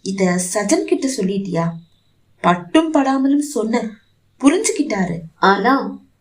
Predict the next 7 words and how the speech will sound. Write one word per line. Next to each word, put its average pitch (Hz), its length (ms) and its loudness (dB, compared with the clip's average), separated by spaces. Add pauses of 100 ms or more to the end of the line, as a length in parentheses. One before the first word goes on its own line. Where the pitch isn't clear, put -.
(180)
என்ன 190 420 2
கல்யாணம் 466 640 2
செஞ்சுக்க 294 420 0
தயாரா 269 560 0
இருந்தவரு 214 840 0 (320)
இப்ப 381 440 0
தயங்குறாரு. 180 680 -2